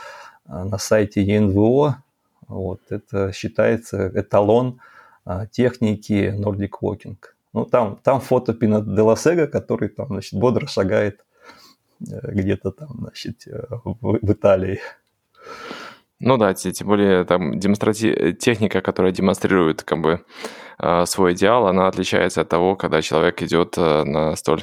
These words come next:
Speaker 2: длительной дистанции.
Speaker 1: Да, это безусловно так, но, э, меня иногда, э, там тоже спрашивают, э,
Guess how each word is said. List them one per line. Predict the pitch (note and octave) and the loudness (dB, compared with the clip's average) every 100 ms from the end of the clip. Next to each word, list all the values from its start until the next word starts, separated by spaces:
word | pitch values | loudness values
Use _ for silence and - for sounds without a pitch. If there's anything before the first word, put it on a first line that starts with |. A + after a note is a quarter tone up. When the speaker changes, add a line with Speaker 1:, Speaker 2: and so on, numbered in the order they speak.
| - | -4
Speaker 2:
длительной | - F#2+ F#2 F2 E2 | -4 -2 -2 0 0
дистанции. | E2+ - C#2+ - G#1+ - _ _ _ | -2 0 -2 -2 -6 -8 _ _ _
Speaker 1:
Да, | A2+ G#2 B2 G#2+ | -8 -2 0 0
это | G#2+ G#2 | -2 -4
безусловно | A2+ A2+ A2+ B2 A2+ | -2 -4 -2 -2 -2
так, | A#2 D#3 E3+ - - - - - | -2 -2 -2 -4 -20 -20 -20 -6
но, | A2+ B2 C#3 C3+ - A#2+ B2 B2 A#2+ A#2 _ - | 0 2 4 4 2 -2 2 2 0 -4 _ -20
э, | |
меня | - A2+ B2+ C3 C#3+ D#3 D3+ | -10 -4 -2 0 0 2 2
иногда, | D3 C3+ C#3+ D3 C3+ - - A2+ A#2 _ _ _ _ | 2 2 4 4 2 -2 -12 -14 -14 _ _ _ _
э, | - A#2 G#2+ | -6 -6 0
там | A#2+ A2+ | 2 2
тоже | G2 B2+ G#2+ | 2 0 -2
спрашивают, | - - D3+ E3 - A#2+ G#2+ G2 F#2+ - | -4 0 0 0 0 4 4 4 0 -2
э, | G#2 G2+ G2 | 2 4 2